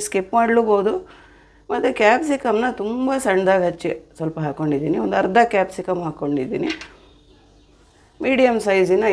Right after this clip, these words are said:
ಎರಡು ಈರುಳ್ಳಿನ ಸಣ್ಣದಾಗಿ ಹಚ್ಚಿ ಹಾಕ್ಕೊಂಡಿರೋದು, ಒಂದು ಕ್ಯಾರೆಟ್ನ ತುರಿದಿಟ್ಕೊಂಡಿದ್ದೀನಿ. ಮತ್ತು ಸಬ್ಸಿಗೆ ಸೊಪ್ಪು, ಪಾಲಕ್ ಸೊಪ್ಪು ಎರಡನ್ನೂ ಇಲ್ಲಿ ಸಣ್ಣದಾಗಿ ಹಚ್ಚಿಟ್ಕೊಂಡಿದ್ದೀನಿ, ಅದನ್ನು ಹಾಕ್ತಾಯಿದ್ದೀನಿ.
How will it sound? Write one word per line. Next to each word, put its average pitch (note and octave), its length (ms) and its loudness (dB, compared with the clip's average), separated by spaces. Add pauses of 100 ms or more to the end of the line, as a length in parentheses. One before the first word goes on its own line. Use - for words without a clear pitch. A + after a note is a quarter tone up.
(120)
ಎರಡು F#3 240 4 (140)
ಈರುಳ್ಳಿನ F3 400 4 (100)
ಸಣ್ಣದಾಗಿ D#3+ 480 0 (160)
ಹಚ್ಚಿ D#3 380 -8
ಹಾಕ್ಕೊಂಡಿರೋದು, B2+ 580 -6 (640)
ಒಂದು G3+ 180 4 (100)
ಕ್ಯಾರೆಟ್ನ F#3+ 440 2 (120)
ತುರಿದಿಟ್ಕೊಂಡಿದ್ದೀನಿ. D#3 840 -2 (1800)
ಮತ್ತು A#3 180 0 (100)
ಸಬ್ಸಿಗೆ B3 500 4 (100)
ಸೊಪ್ಪು, A3 320 -2 (240)
ಪಾಲಕ್ F#3+ 380 0
ಸೊಪ್ಪು E3+ 240 0 (240)
ಎರಡನ್ನೂ F3 420 4
ಇಲ್ಲಿ E3 180 2 (260)
ಸಣ್ಣದಾಗಿ D#3 420 0
ಹಚ್ಚಿಟ್ಕೊಂಡಿದ್ದೀನಿ, C3+ 760 -6 (140)
ಅದನ್ನು D3+ 320 -4
ಹಾಕ್ತಾಯಿದ್ದೀನಿ. B2 560 -4